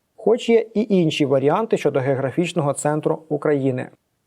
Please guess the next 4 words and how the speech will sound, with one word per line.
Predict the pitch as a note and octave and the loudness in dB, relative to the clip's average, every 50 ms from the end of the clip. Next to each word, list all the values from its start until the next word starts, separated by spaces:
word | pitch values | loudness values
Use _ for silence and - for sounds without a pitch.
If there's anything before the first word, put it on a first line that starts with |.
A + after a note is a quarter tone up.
| _ _ _ _ _ _ _ _ _ _ _ _ _ _ _ _ _ _ _ _ _ _ _ _ _ _ _ _ _ _ _ _ _ _ _ _ _ _ _ _ _ _ _ _ _ _ | _ _ _ _ _ _ _ _ _ _ _ _ _ _ _ _ _ _ _ _ _ _ _ _ _ _ _ _ _ _ _ _ _ _ _ _ _ _ _ _ _ _ _ _ _ _
Географічний | C3+ C#3 E3 E3 E3 F3+ E3+ - C4 G#3 - A3 F3+ | 0 2 2 2 2 2 2 2 2 2 2 2 2
центр | - G3 F#3+ E3 F3 D#3+ | 2 2 2 2 2 2
материкової | D#3+ D#3+ D#3 - E3+ E3 E3 E3 - F3 D3+ C#3 D3 C#3 C3 | 2 2 2 2 2 2 2 2 2 0 2 2 0 0 2
Європи | C#3+ C#3+ C#3 D3+ G3 A#3+ A#3+ G#3+ D#3+ C#3+ | 2 2 2 4 2 2 2 2 0 -2